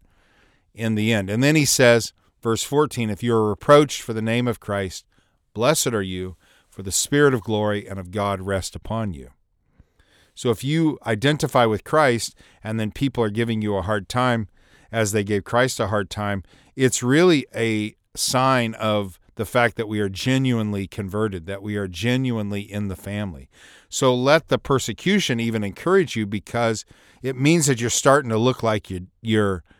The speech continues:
your father. You're starting to look like your brother in a sense. You're starting to look like Christ. And so you're being identified with Christ.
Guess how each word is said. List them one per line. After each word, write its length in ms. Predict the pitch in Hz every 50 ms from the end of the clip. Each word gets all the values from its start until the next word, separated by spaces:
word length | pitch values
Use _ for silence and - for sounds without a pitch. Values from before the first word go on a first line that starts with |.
| _ _ -
your 120 | 104 98
father. 540 | - - - 127 135 147 139 120 95 82 90
You're 160 | 95 98 101
starting 400 | - - - 131 131 131 123 113
to 80 | 107 107
look 280 | 107 120 131 127 -
like 280 | - 113 113 110 92 -
your 80 | 104 92
brother 580 | 87 85 104 110 117 135 139 117 98 95 95
in 200 | 95 - 98 98
a 60 | 98
sense. 420 | 92 - - 107 101 101 95 - - _ _ _ _ _ _ _ _ - -
You're 120 | 117 113
starting 300 | - - 156 147 151 135
to 60 | 117
look 200 | 117 131 139 - -
like 180 | 113 98 80
Christ. 760 | - - - 135 143 156 143 117 107 104 - - - - - - _ _ _ _ _ _ _ _ _ _ -
And 260 | - 123 120 120 113
so 480 | - - - 127 120 117 113 110 101 - _ _ _ _ _ _ _ _ _ _ _ -
you're 280 | 107 117 120 127 131
being 280 | 117 120 131 131 127 123
identified 840 | 110 107 101 95 127 139 160 156 - - - - 117 113 107 107
with 240 | 107 110 113 107 -
Christ. 560 | - - 117 107 107 104 101 98 - - -